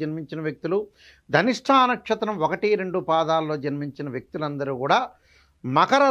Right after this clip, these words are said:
రాశి వ్యక్తులు అవుతారు. ఈ మకర రాశి వాళ్ళకి పద్నాలుగు ఆదాయం, పద్నాలుగు ఖర్చుగా ఉంటుంది. మూడు గౌరవం, నాలుగు అవ-, మూడు గౌరవం,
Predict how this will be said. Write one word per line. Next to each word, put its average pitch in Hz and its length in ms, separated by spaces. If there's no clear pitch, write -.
రాశి 214 320
వ్యక్తులు 151 300
అవుతారు. 110 320
ఈ 226 80
మకర 240 240
రాశి 240 280
వాళ్ళకి 202 380
పద్నాలుగు 202 560
ఆదాయం, 175 220
పద్నాలుగు 151 420
ఖర్చుగా 156 340
ఉంటుంది. 156 340
మూడు 220 320
గౌరవం, 175 340
నాలుగు 151 340
అవ-, 143 300
మూడు 220 240
గౌరవం, 156 320